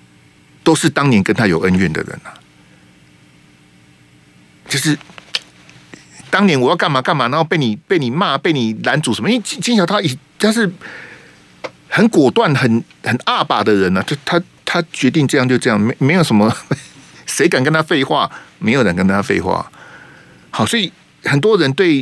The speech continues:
就是我说国民党内啦，哦，吃过金小刀亏的人很多啊，那恨啊，啊，恩恩怨怨嘛，这个，这个难免。那应该去化解这个事情的人是侯友宜啊。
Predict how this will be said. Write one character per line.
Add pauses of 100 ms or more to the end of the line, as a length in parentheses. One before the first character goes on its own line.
(120)
就
是
我
说
国
民
党
内
啦， (560)
哦，
吃
过
金
小
刀
亏
的
人
很
多
啊， (600)
那
恨
啊， (1300)
啊， (640)
恩
恩
怨
怨
嘛，
这
个，
这
个
难
免。
那 (400)
应
该
去
化
解
这
个
事
情
的
人
是
侯
友
宜
啊。